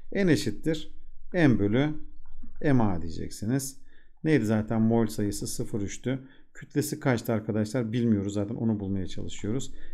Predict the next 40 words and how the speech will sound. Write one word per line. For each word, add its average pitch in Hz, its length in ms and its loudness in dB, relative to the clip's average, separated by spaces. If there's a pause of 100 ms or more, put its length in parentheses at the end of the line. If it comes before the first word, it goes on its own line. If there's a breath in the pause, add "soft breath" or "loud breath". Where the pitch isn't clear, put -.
(120)
M 127 180 2
A'sını 127 300 2
biz 120 100 -4
buradan 113 260 0
kaç - 340 -4
bulduk? 107 400 -4 (160)
Yetmiş 117 640 -4 (240)
altı 107 360 -2
bulduk. 90 380 -4 (380 soft breath)
Sıfır 151 380 2
virgül 135 260 4
üç 151 320 -2
ile 107 160 2
yetmiş 131 400 0
altıyı 110 340 0
çarparsam 107 800 -2 (300 loud breath)
üç 160 200 -2
kere 120 220 4
yetmiş 127 400 2
altı, 113 300 2
iki - 240 -4
yüz 120 140 2
on, 139 120 2
iki 135 200 -2
yüz 117 120 2
yirmi 113 240 4
sekiz, 147 460 0
iki 139 180 -6
yüz 123 120 0
yirmi 123 160 2
sekiz 110 200 0
ona 123 320 0
bölerseniz 95 580 -2
de - 160 -4
yirmi 127 300 -2
iki 104 200 -4
virgül 95 180 -6
sekiz 104 500 -6
gram 127 440 -2 (420 soft breath)
yapar 123 560 0